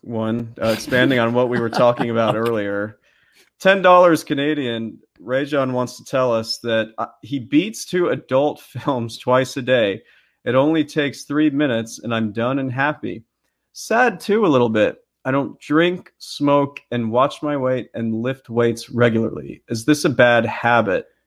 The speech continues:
Speaker 2: Yes,
Speaker 1: Uh,
Speaker 2: twice a day?
Speaker 1: yeah, you shouldn't do it that often.
Speaker 2: God, go get a girl.
Speaker 1: So I have a question for you, an opinion, obviously.
Speaker 2: Yes.
Speaker 1: If you're not looking at porn, you know, you're only using your imagination,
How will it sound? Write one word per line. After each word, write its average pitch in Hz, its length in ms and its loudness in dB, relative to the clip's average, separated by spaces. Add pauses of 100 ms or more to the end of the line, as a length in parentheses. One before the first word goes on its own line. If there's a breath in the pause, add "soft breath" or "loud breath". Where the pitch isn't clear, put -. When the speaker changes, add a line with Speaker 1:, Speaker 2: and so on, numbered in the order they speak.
(100)
Speaker 2:
Yes, 185 80 0 (280)
Speaker 1:
Uh, 330 360 4
Speaker 2:
twice 302 260 4
a 247 100 -2
day? 277 380 8
Speaker 1:
yeah, 208 80 10 (100)
you 196 80 4
shouldn't 208 300 2
do 202 100 6
it 170 120 2
that 156 180 8
often. 110 560 2
Speaker 2:
God, 254 560 0
go 285 240 4
get 370 160 0
a 392 140 0
girl. 370 640 0 (340)
Speaker 1:
So - 160 2
I - 40 8
have 269 100 4
a 359 40 -2
question 196 460 0
for 135 160 -12
you, 117 340 -6
an 107 80 -10
opinion, 117 400 -10
obviously. 104 600 -12
Speaker 2:
Yes. 156 380 -8 (680)
Speaker 1:
If 165 220 2
you're 196 100 6
not 190 360 4
looking 165 340 2
at - 140 -4
porn, 110 500 2
you 120 80 -2
know, 110 120 0
you're 107 180 0
only 135 220 2
using 123 400 -2
your 113 100 0
imagination, 110 960 -4